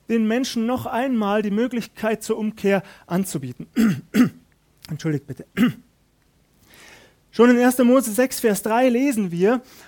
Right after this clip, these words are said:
dass Gott, der Herr, die Lebenszeit des Menschen auf einhundertzwanzig Jahre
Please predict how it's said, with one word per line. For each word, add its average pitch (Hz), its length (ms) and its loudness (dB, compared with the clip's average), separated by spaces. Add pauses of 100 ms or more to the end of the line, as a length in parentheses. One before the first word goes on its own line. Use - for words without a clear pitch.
(260)
dass - 340 -2
Gott, - 300 -2
der 202 120 4
Herr, 220 260 2
die 208 120 -4
Lebenszeit 214 800 -4
des - 140 -6
Menschen 220 320 -6
auf 180 140 -6
einhundertzwanzig 208 920 -6
Jahre 160 420 -4